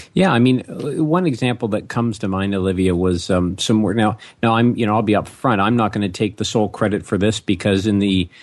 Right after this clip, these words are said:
uh, age of empowerment, it really is the employees taking action on their own here. But,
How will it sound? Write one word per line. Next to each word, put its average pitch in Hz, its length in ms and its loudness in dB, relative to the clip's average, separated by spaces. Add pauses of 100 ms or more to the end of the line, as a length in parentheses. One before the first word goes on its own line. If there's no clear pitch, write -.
(200)
uh, 101 160 0
age 120 300 4
of 104 60 2
empowerment, 110 680 0
it 90 100 -4
really 107 500 0
is 104 400 -2
the 95 300 -2
employees 98 840 2
taking 92 360 -4
action 95 360 -2
on 92 120 0
their 87 340 0
own 123 220 4
here. 80 220 -4
But, 107 220 -2